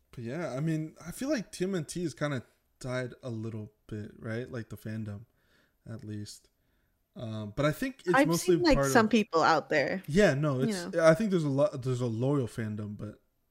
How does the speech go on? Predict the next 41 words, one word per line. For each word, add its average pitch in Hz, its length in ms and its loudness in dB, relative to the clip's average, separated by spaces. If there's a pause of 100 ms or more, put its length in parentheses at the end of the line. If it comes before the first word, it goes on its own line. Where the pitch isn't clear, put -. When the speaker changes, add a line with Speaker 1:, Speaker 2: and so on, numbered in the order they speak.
Speaker 1:
uh, 110 280 -8
it's - 440 -14
not 131 300 -2
as 113 140 -4
big 117 260 -2
as 107 140 -8
it - 20 -10
used 110 260 -8
to - 60 -16
be. 107 200 -8 (720)
Um, 110 320 -4
Speaker 2:
Yeah, 190 360 2
they've, 214 360 0
like, 226 200 0
moved 208 240 4
on 180 260 0
to - 120 -4
different 170 400 -6
fandoms, 123 760 -8
Speaker 1:
yeah, 127 100 0
Speaker 2:
like 110 120 -4
Speaker 1:
which, - 300 -10
which 127 200 -8
sucks - 440 -4
because 120 420 -6 (140)
I 131 60 -8
feel 165 180 -6
like 170 120 -6
the 127 80 -8
recent 127 360 -8
movies 117 280 -6
kinda 107 280 -12
sucked - 540 -12 (100)
ass. 104 540 -12 (1300)
The 113 80 -8
one 117 160 -8
with 110 160 -10
Megan, 117 280 -8 (340)
Megan 110 220 -8
Fox. - 480 -12 (1400)
Speaker 2:
Yeah. 185 320 -4